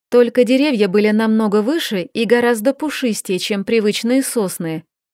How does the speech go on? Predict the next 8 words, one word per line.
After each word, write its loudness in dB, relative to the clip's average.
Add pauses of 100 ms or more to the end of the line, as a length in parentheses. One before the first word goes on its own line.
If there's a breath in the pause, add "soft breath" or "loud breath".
У -2
этих -2 (120)
иглы 2
были 2
точно -2
длиннее 4
двадцати -4
сантиметров. -2